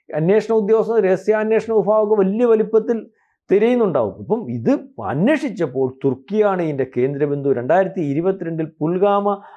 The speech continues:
ആക്രമണത്തിന് സമാനമായിട്ടുള്ള ആക്രമണം നടത്തുന്നതിന് വേണ്ടിയാണ് സീരിയൽ, സീരിയൽ, സീരിയലായിട്ടുള്ള ബോംബ് ബ്ലാസ്റ്റ് ആണ് പദ്ധതി ഇട്ടിരുന്നത്.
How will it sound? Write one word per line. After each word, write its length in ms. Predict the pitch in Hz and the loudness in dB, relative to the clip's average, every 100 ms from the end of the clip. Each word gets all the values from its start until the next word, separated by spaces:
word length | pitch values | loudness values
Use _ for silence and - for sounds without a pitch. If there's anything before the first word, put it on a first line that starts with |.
| - 143 | -4 -2
ആക്രമണത്തിന് 680 | 185 190 196 196 180 185 175 175 - | -2 -2 -2 0 -2 -2 -4 -4 -4
സമാനമായിട്ടുള്ള 920 | 143 165 196 208 196 180 180 170 160 135 151 | -2 0 2 0 0 0 -2 -2 -2 -2 -4
ആക്രമണം 420 | 151 170 175 143 | -2 -4 -4 -2
നടത്തുന്നതിന് 520 | 131 135 165 160 160 143 | -4 -4 -6 -4 -4 -4
വേണ്ടിയാണ് 420 | 143 143 139 143 - _ _ - | -2 -2 -2 -4 -12 _ _ 0
സീരിയൽ, 480 | 190 214 226 240 233 180 - | 4 4 4 4 2 -4 -6
സീരിയൽ, 400 | 190 208 220 233 220 - | 0 2 4 2 0 -6
സീരിയലായിട്ടുള്ള 720 | 196 220 226 220 214 170 147 143 143 - 151 | 0 2 4 4 2 2 0 0 -2 -12 -2
ബോംബ് 240 | 175 185 180 | 0 0 2
ബ്ലാസ്റ്റ് 300 | 180 147 139 | 2 2 -2
ആണ് 120 | 139 123 | -2 -4
പദ്ധതി 280 | 127 131 160 139 | -4 -2 -2 -2
ഇട്ടിരുന്നത്. 300 | 135 143 | -2 -2